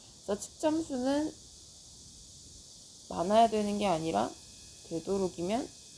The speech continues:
적어야 합니다. 그래서 답은 일 번이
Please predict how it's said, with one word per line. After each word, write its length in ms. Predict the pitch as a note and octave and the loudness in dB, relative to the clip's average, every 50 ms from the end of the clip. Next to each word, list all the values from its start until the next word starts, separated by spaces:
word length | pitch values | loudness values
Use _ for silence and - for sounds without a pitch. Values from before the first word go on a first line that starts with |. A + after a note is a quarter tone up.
| - - - - - - - | -18 -18 -18 -18 -18 -18 -12
적어야 600 | - F3 E3 D3+ - E3+ D#3+ E3 G3 A3 B3 C#4 - - - - - - - - - - | -8 -6 -4 -2 2 2 4 4 6 4 2 2 -2 -8 -16 -18 -18 -18 -18 -18 -16 -10
합니다. 600 | - A3 G#3+ G#3+ A3 G#3 - - F3+ F3 G#3 - - - - - - - - - - - | -6 -2 -2 0 0 0 0 -2 0 0 -2 -2 -6 -10 -16 -20 -20 -20 -20 -20 -12 -8
그래서 160 | F3 E3+ E3 | -6 -6 -6
답은 680 | - D#3+ D#3+ D#3 - E3 F3+ G3 A3 A#3+ C4 - - - - - - - | -6 -6 -8 -6 -2 -2 0 0 0 -2 -4 -8 -12 -16 -18 -14 -6 -2
일 160 | - B3 C4+ | 0 0 2
번이 340 | C#4+ C4+ B3 A#3 A#3 A#3+ | 2 2 2 0 0 -2